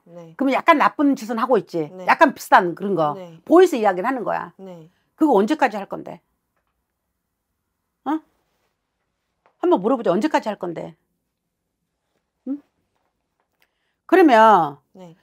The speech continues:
Speaker 2: 너네 엄마 아빠가 그런 건 아니잖아.
Speaker 1: 네.
Speaker 2: 너네 가족이 그런 건 아니잖아.
Speaker 1: 네.
Speaker 2: 그 새끼는 나쁜 새끼라고 이야기를 했잖아.
Speaker 1: 네.
Speaker 2: 왜 거기에 당한 너의, 너의 인생의 화풀이를. 그러니까
Speaker 1: 네.
Speaker 2: 네가 니를 용납을 못한다 그래야 되지.
Speaker 1: 네.
Speaker 2: 약간 그런 마음이 들어.
Speaker 1: 네,
Speaker 2: 그래서
Speaker 1: 네.
Speaker 2: 안쓰러워 지금.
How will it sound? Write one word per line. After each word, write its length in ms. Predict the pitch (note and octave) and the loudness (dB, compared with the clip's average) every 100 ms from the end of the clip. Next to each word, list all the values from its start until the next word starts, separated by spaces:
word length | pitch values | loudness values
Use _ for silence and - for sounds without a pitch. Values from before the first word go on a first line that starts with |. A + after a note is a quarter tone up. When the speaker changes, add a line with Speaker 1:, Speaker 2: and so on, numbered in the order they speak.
| _ | _
Speaker 2:
너네 300 | - A3 E4+ | 4 8 8
엄마 420 | F#4 G3+ A#3+ E4 G3+ | 8 6 4 4 2
아빠가 320 | - B3 A#3+ | 0 -2 -2
그런 200 | - F#3 | -4 -4
건 140 | F#3 | -4
아니잖아. 600 | C#3+ D3+ E3 E3 E3 F3+ | -6 -10 -10 -10 -10 -14
Speaker 1:
네. 240 | _ F3+ E3 | _ -20 -12
Speaker 2:
너네 200 | G3+ C4 | -8 -6
가족이 380 | B3+ E3 G#3+ A3 | -8 -10 -10 -10
그런 180 | - E3+ | -10 -10
건 140 | F3+ | -10
아니잖아. 460 | D#3 E3 E3 D#3+ D#3+ F3 | -12 -14 -14 -16 -18 -20
Speaker 1:
네. 240 | F3 E3 _ _ _ | -20 -20 _ _ _
Speaker 2:
그 100 | - | -4
새끼는 320 | C4+ F4 C4+ | -2 -2 -4
나쁜 240 | F3 - A#3 | -8 -10 -16
새끼라고 300 | - F#3+ E3+ | -12 -10 -8
이야기를 280 | F3 F3 A#3 | -8 -10 -14
했잖아. 380 | A#3 F3 F3+ F3 | -14 -16 -16 -20
Speaker 1:
네. 220 | F3+ F3 E3 _ - | -20 -20 -20 _ -8
Speaker 2:
왜 380 | G3 E4 G4 F#4+ | 2 4 2 0
거기에 340 | - A3 B3+ | -4 -2 -4
당한 320 | - E3+ F3+ | -4 -4 -4
너의, 360 | D#3+ E3 E3 D3+ | -2 -2 -2 -2
너의 420 | D3+ F#3+ A#3 F3 | -2 2 2 0
인생의 460 | D3+ F#3 A#3 G3+ F#3 | -2 -4 -6 -10 -10
화풀이를. 720 | - - D#4+ B3+ E3 E3+ F3+ _ _ _ _ | -14 -14 -10 -10 -10 -12 -16 _ _ _ _
그러니까 200 | F3+ B3+ | -6 -4
Speaker 1:
네. 60 | |
Speaker 2:
네가 240 | G3+ A#3+ A3+ | -2 2 0
니를 240 | F3 G#3 | 0 -6
용납을 360 | E3+ F3 G#3 F#3+ | -4 -4 -4 -4
못한다 460 | D#3 E3+ A#3 G3+ | -4 -6 -6 -8
그래야 240 | E3+ E3 D#3 | -8 -10 -10
되지. 460 | D#3 D#3 A3+ G3+ F3+ | -10 -10 -10 -10 -12
Speaker 1:
네. 220 | F#3+ F3 | -20 -20
Speaker 2:
약간 280 | E3 - F#3+ | -18 -16 -16
그런 240 | - G3 | -10 -8
마음이 300 | F3 D#3 E3 | -6 -8 -8
들어. 440 | D#3 D#3+ D#3 G3+ B3 | -10 -6 -2 -2 -4
Speaker 1:
네, 60 | F3+ | -10
Speaker 2:
그래서 200 | F#3 F#3 | -12 -12
Speaker 1:
네. 60 | D#3 | -8
Speaker 2:
안쓰러워 440 | F#3 - A3 F3 | -10 -8 -10 -10
지금. 340 | E3 - E3+ | -12 -16 -16